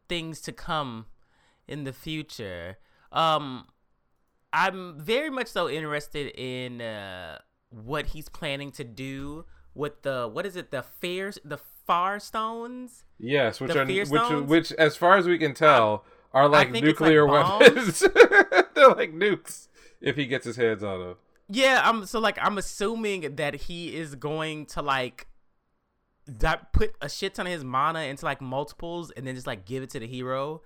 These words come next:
Speaker 1: and then basically be like, "Boom, nigga." Like, may-, maybe. I mean,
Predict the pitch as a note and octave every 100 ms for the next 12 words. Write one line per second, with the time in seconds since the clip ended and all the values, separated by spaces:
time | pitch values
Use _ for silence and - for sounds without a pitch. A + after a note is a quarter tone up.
0 | _ _ _ - C3 B2 C3 C3 B2+ A#2+
1 | A2 F#2+ B2 C3+ D3+ D#3 D3+ E3+ G3+ F#3+
2 | - - _ _ - D3 C#3 C#3+ D#3+ G3
3 | E3 F3+ G#3 E3 A#2 G2+ F#2+ A3 A3